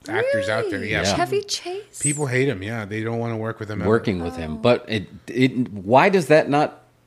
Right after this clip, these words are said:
Speaker 3: reflect through on his stuff?
Speaker 2: Yeah, 'cause he's so good. The Invisible Man?
Speaker 3: Yeah.
Speaker 2: Or what
Speaker 3: <laughs>
Speaker 2: is the one where he breaks, the, like, break, uh,
Speaker 3: Modern Problems? No, uh,
Speaker 2: D-, Demi, I think Demi Moore is in it. And Dan Aykroyd's the judge. Like, they go to that.
Speaker 3: Oh.
Speaker 2: What is that movie?
Speaker 1: Nothing But Trouble.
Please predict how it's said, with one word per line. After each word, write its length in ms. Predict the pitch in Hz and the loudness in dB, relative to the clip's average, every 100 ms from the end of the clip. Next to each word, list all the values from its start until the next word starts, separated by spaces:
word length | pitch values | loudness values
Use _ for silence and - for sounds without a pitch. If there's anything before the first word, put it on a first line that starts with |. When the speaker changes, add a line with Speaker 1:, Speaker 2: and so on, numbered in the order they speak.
| - | 0
Speaker 3:
reflect 440 | 117 - 143 135 - | 0 4 4 2 0
through 480 | 131 156 160 113 - | 4 4 4 2 0
on 280 | 101 113 104 | 2 2 0
his 480 | 95 107 95 - - _ | 0 0 -2 -12 -20 _
stuff? 600 | - - - 156 302 - - | -20 -8 -2 -2 -4 -12 -14
Speaker 2:
Yeah, 80 | 254 | -12
'cause 100 | 254 | -10
he's 120 | 240 | -8
so 120 | 269 | -8
good. 160 | 277 233 | -6 -2
The 80 | |
Invisible 460 | 247 240 254 247 247 | 2 2 2 2 0
Man? 340 | 240 240 254 277 | -2 -6 -6 4
Speaker 3:
Yeah. 380 | 170 285 311 - - | 4 4 0 -6 -4
Speaker 2:
Or 220 | - 285 | 4 4
what 160 | 277 320 | 4 4
Speaker 3:
<laughs> 60 | 359 | 2
Speaker 2:
is 60 | |
the 80 | 359 | 0
one 140 | 330 320 | -2 -2
where 100 | 302 | -4
he 140 | 277 | -4
breaks, 380 | 240 240 247 - | -2 -2 -2 -6
the, 60 | 254 | -8
like, 340 | - 233 214 | -6 -6 -6
break, 240 | 226 233 - - | -8 -12 -12 -8
uh, 280 | 113 - 98 | -6 -4 4
Speaker 3:
Modern 300 | 117 156 156 | 4 6 2
Problems? 760 | 143 156 175 190 185 185 147 | 4 4 4 2 2 0 -2
No, 360 | 113 117 104 90 | 2 4 4 4
uh, 280 | 90 87 82 | 2 2 0
Speaker 2:
D-, 200 | 131 - | -4 -6
Demi, 420 | 254 277 285 - | 0 0 -2 -6
I 100 | 254 | -6
think 200 | 262 262 | -4 -6
Demi 500 | 277 262 262 254 254 | -6 -6 -8 -8 -10
Moore 600 | 247 247 - 247 247 254 | -12 -14 -10 -8 -6 -8
is 160 | 262 269 | -8 -10
in 120 | 269 | -12
it. 340 | 269 262 262 - | -12 -12 -12 -6
And 260 | 240 226 | -4 -2
Dan 200 | 247 247 | 0 2
Aykroyd's 480 | 240 233 233 247 240 | 2 0 0 -2 0
the 100 | 247 | 0
judge. 640 | 214 247 247 247 240 254 - | 0 2 4 4 0 -4 0
Like, 180 | 262 | 0
they 120 | 240 240 | 0 0
go 180 | 277 | 2
to 100 | 285 285 | 2 4
that. 140 | 202 | 8
Speaker 3:
Oh. 540 | 226 247 202 139 113 | 10 10 10 6 6
Speaker 2:
What 140 | 101 320 | 2 0
is 140 | 294 | 0
that 180 | 285 269 | -2 0
movie? 100 | 165 | 0
Speaker 1:
Nothing 240 | 147 165 | 2 2
But 120 | 156 120 | 2 2
Trouble. 360 | 156 143 98 | 0 -2 -4